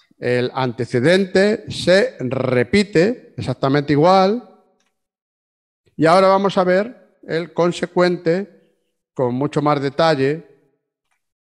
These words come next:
eh, en este si bemol para ver cómo cierra el compositor esta segunda estrofa. Ahí vemos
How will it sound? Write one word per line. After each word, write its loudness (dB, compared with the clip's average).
eh, -4
en -4
este 2
si 0
bemol 2
para 0
ver -2
cómo -2
cierra -2
el -12
compositor -2
esta -2
segunda -2
estrofa. -6
Ahí 0
vemos 0